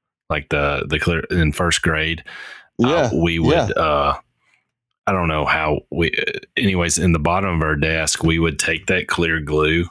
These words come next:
Speaker 1: and just, like, squeeze it all the way down. It was like this little trough thing.
Speaker 2: Can you make that motion one
Speaker 1: Like,
Speaker 2: more time?
Speaker 1: just like that.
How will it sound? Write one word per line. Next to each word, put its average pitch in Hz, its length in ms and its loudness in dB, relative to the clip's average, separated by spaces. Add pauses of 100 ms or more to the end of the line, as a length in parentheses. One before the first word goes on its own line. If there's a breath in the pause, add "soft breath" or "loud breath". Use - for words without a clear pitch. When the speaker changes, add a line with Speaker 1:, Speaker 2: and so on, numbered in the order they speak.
(120)
Speaker 1:
and 85 140 0
just, 80 180 0
like, 76 200 -2
squeeze 80 480 0
it 90 160 0 (540)
all 87 200 0
the 95 80 0
way 87 160 0
down. 82 260 -2
It 82 60 -2
was 82 120 -2
like 85 180 -2
this 92 180 0
little 80 180 2
trough 80 500 0
thing. 82 300 0
Speaker 2:
Can 120 80 2
you 123 100 2
make 127 200 0
that 123 160 0
motion 127 420 2
one 127 120 4
Speaker 1:
Like, 127 40 2
Speaker 2:
more 127 100 2
time? 131 380 0 (120)
Speaker 1:
just 85 240 0
like 82 200 -2
that. 85 360 0